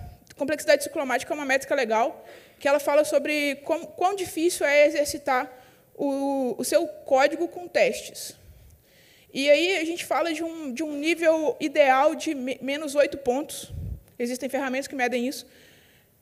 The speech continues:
A gente tem um índice aceitável de até vinte, e a gente tinha funções dentro do nosso código que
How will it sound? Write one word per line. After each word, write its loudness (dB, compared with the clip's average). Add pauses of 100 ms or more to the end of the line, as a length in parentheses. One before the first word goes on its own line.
(140)
A 2
gente 0 (140)
tem 2
um -4
índice 0
aceitável 2
de 2
até 2
vinte, -10 (440)
e -2 (140)
a 0
gente -4
tinha -6
funções -4
dentro -8
do -10
nosso -6
código 2
que -2